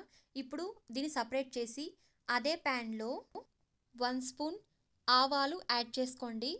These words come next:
ఇలా మనం ఆవాలు కూడా యాడ్ చేసుకోవడం వల్ల ఎక్కువ రోజులు నిల్వ ఉంటుంది. అంతేకాదు చాలా టేస్టీగా ఉంటుందన్నమాట. ఇలా వన్ స్పూన్ యాడ్ చేసుకొని తొందరగా ఇది ఫ్రై అయిపోతుంది,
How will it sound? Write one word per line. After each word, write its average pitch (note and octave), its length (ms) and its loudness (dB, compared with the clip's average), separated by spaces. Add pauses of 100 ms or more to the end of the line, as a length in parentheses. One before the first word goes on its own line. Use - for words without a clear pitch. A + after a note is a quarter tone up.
(680)
ఇలా C#4+ 200 4 (240)
మనం C4 240 0 (140)
ఆవాలు B3+ 380 2
కూడా C#4+ 200 -2
యాడ్ A#3+ 220 -2
చేసుకోవడం B3+ 500 -4
వల్ల A3+ 220 -4 (160)
ఎక్కువ A#3+ 400 -4
రోజులు C4+ 320 0
నిల్వ A#3+ 260 0
ఉంటుంది. A#3 480 -4 (420)
అంతేకాదు B3+ 680 -4
చాలా A#3+ 420 -2
టేస్టీగా B3+ 680 0
ఉంటుందన్నమాట. A3+ 720 -8 (540)
ఇలా C4+ 200 0
వన్ B3 260 -2
స్పూన్ D4+ 300 -8
యాడ్ A#3 240 -2
చేసుకొని B3+ 500 -4 (460)
తొందరగా C4+ 580 2
ఇది C#4 200 2
ఫ్రై A3+ 240 0
అయిపోతుంది, A#3+ 640 -4